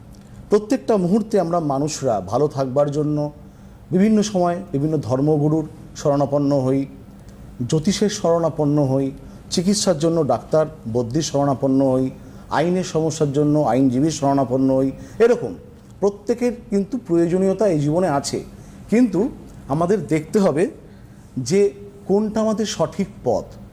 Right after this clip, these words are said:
দেখুন, আমরা কিন্তু প্রত্যেকেই জানি যে জীবনে চলার পথে প্রত্যেকটি মানুষেরই দুটি কিন্তু পথ থাকে, একটি সঠিক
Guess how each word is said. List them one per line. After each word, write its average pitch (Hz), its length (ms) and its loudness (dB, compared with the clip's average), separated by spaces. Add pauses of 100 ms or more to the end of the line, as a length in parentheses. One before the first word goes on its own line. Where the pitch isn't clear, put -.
দেখুন, 185 220 2
আমরা 185 180 0
কিন্তু 208 280 -4
প্রত্যেকেই 180 420 -2
জানি 135 320 2 (640)
যে 147 80 0
জীবনে 175 460 2
চলার 165 440 2
পথে 147 220 -2 (100)
প্রত্যেকটি 208 480 -2
মানুষেরই 151 640 0 (540)
দুটি 185 260 0
কিন্তু 208 260 2 (120)
পথ 139 160 2 (100)
থাকে, 101 300 -6 (380)
একটি 170 220 0
সঠিক - 440 -4